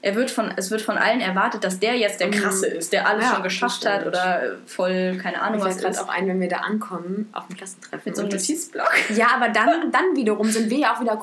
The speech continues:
Speaker 2: cool, da können wir unsere Rolle hinaustreten, weißt du?
Speaker 1: Ja.
Speaker 2: Weil wir, wir führen jetzt eine Feldforschung, wir sind jetzt
Speaker 1: Ja,
Speaker 2: krasse
Speaker 1: wir sind
Speaker 2: Menschen.
Speaker 1: eigentlich gar nicht hier, wir gehören eigentlich gar nicht dazu, wir
Speaker 2: So sieht's
Speaker 1: beobachten nur.
Speaker 2: aus.
Speaker 1: Ja.
Speaker 2: Und, und wir sind, wir haben uns weiterentwickelt, wir machen jetzt einfach aus Spaß akademische Forschung, wissenschaftliche
Speaker 1: Ja.
Speaker 2: Forschung.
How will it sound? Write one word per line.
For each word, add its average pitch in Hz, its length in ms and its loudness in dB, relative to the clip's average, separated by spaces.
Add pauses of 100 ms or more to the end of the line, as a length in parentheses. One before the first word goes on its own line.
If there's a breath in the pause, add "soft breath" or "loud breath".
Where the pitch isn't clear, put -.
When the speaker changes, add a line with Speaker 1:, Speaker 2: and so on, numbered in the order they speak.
Speaker 2:
cool, 320 100 2
da 240 40 0
können 247 160 -2
wir 214 80 0
unsere 226 200 0
Rolle 240 260 2
hinaustreten, 170 840 -2
weißt 190 240 -4
du? 359 40 0 (480 loud breath)
Speaker 1:
Ja. 208 180 2
Speaker 2:
Weil 202 60 0
wir, 214 120 2
wir 226 140 2
führen 294 240 2
jetzt 220 160 2
eine 196 80 0
Feldforschung, 214 460 2
wir 214 80 4
sind 202 80 0
jetzt - 140 2
Speaker 1:
Ja, 233 100 4
Speaker 2:
krasse 214 200 2
Speaker 1:
wir 381 100 2
sind 285 120 4
Speaker 2:
Menschen. - 160 2
Speaker 1:
eigentlich 196 180 -2
gar 185 160 0
nicht 170 160 -4
hier, 196 220 0
wir 180 80 -2
gehören 190 240 2
eigentlich 165 240 -4
gar 170 100 -2
nicht 175 140 -12
dazu, - 160 -8
wir 185 80 -2
Speaker 2:
So - 100 0
sieht's 208 100 4
Speaker 1:
beobachten 180 320 2
nur. 165 120 0
Speaker 2:
aus. - 320 -2
Speaker 1:
Ja. 185 160 -2
Speaker 2:
Und, 190 240 -2
und 202 180 -2
wir 202 100 0
sind, 202 260 0
wir 202 100 2
haben 196 100 0
uns 190 140 0 (100)
weiterentwickelt, 196 480 0
wir 180 140 0
machen 185 280 -2
jetzt 190 140 -2
einfach 214 220 -2
aus - 160 -2
Spaß 226 600 0
akademische 190 480 -4
Forschung, 190 380 -4
wissenschaftliche 190 480 0
Speaker 1:
Ja. 202 60 0
Speaker 2:
Forschung. - 300 -8